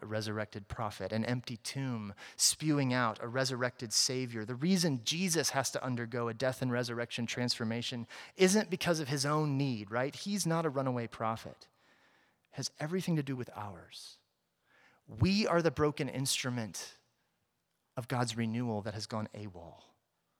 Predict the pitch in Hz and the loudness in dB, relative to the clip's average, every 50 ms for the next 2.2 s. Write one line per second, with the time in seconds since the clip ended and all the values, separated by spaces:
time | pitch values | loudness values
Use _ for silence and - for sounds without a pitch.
0 | _ _ _ _ _ _ _ _ _ _ _ _ _ _ 120 - - - 127 113 | _ _ _ _ _ _ _ _ _ _ _ _ _ _ -2 0 0 0 0 -2
1 | 107 113 143 160 175 175 165 160 135 117 123 123 117 110 101 98 95 95 95 - | -4 -4 -2 2 2 4 4 2 0 0 -2 -2 -2 -4 -4 -8 -10 -10 -8 -8
2 | - - - | -8 -8 -10